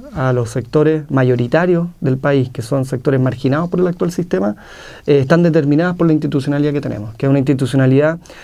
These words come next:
que no solamente está viciada en su origen, o sea, no solamente nosotros estamos en contra de ella por cómo se hizo,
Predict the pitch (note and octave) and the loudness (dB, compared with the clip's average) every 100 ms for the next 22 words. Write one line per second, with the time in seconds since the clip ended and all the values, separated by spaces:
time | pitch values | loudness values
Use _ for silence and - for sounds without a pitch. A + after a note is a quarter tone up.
0 | - - D3 D#3 F3 D#3 E3+ E3+ D#3+ D3 | -12 0 2 4 4 4 2 0 0 0
1 | C3+ D#3+ D#3 - A#2 C#3 - A#3+ F#3+ C3+ | 2 0 0 -2 -2 -2 -2 -8 -6 -4
2 | B2+ C3+ C3+ C3+ D3 C#3+ C#3+ C3+ B2+ C#3+ | -2 0 0 2 2 0 0 0 -2 -4
3 | C3+ C3 B2 A#2 - C3+ C3 B2+ C#3+ C3+ | -4 -4 -6 -6 -2 2 2 2 -2 0
4 | C3+ C#3+ C#3 C3 B2+ C#3 C3 D3+ D#3 D#3+ | 0 2 0 -2 0 0 0 2 0 0